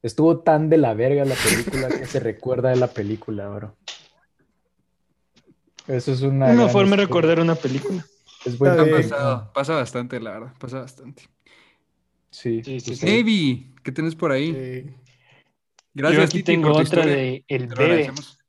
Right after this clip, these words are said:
Speaker 1: Sí, shout out, shout out a la chichi.
Speaker 2: Gracias.
Speaker 3: Claro.
Speaker 2: Ac-, aquí tengo esta historia del Bebe, mi hermano.
Speaker 4: El Bebe es el
Speaker 2: ¿Qué
Speaker 4: hermano.
Speaker 2: le pasó esto? Te lo voy a leer lo que me mandó. Ujú, mi hermano. Me puso,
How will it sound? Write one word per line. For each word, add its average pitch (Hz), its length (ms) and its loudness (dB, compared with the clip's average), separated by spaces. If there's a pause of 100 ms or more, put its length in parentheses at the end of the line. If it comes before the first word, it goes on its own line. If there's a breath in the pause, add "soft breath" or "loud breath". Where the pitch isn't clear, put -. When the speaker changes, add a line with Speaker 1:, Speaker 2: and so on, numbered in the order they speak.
(220)
Speaker 1:
Sí, - 80 -12 (100)
shout 127 240 0
out, 117 340 2
shout 123 200 -6
out 131 120 0
a 123 40 -4
la 110 100 -6
chichi. 131 280 -12 (1200)
Speaker 2:
Gracias. 123 280 -10
Speaker 3:
Claro. 131 260 -12 (520)
Speaker 2:
Ac-, - 560 -10
aquí 147 160 0
tengo 185 440 4
esta 170 180 -2
historia 160 320 0
del 113 280 -4
Bebe, 151 400 -4 (1300 loud breath)
mi 117 80 -14
hermano. 123 420 -6
Speaker 4:
El 147 60 -8
Bebe 131 300 -14
es 131 80 -12
el 120 140 -8
Speaker 2:
¿Qué 156 80 0
Speaker 4:
hermano. 170 160 4
Speaker 2:
le 175 80 4
pasó 180 260 2
esto? 208 240 -2 (360)
Te 151 80 -4
lo 139 100 2
voy 160 120 2
a 185 40 4
leer 151 240 4
lo 165 220 0
que 160 80 0
me 147 100 2
mandó. 120 400 -4 (400)
Ujú, 120 140 -12 (120)
mi 135 140 -8
hermano. 120 360 -4 (760 loud breath)
Me 151 80 -8
puso, 147 400 -4